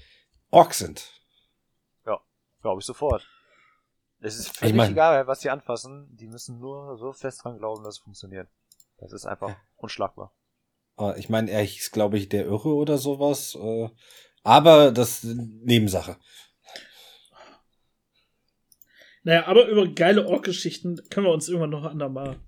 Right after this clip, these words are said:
Speaker 3: äh, was das, da haben wir
Speaker 1: Ja,
Speaker 3: auch noch
Speaker 1: das
Speaker 3: ein paar im Kopf.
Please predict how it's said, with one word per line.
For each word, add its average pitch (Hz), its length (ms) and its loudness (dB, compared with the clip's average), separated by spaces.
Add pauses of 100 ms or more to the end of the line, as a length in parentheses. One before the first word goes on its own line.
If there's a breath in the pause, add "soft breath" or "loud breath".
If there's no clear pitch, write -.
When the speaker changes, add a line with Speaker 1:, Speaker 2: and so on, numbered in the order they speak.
(180)
Speaker 3:
äh, 131 300 -8 (100)
was - 140 -10
das, 143 180 -8
da 151 140 -6
haben 170 160 2
wir 127 80 8
Speaker 1:
Ja, 120 240 12
Speaker 3:
auch 110 40 6
noch 113 60 0
Speaker 1:
das - 120 0
Speaker 3:
ein - 80 -8
paar 139 180 -8
im 139 120 -12
Kopf. - 220 -10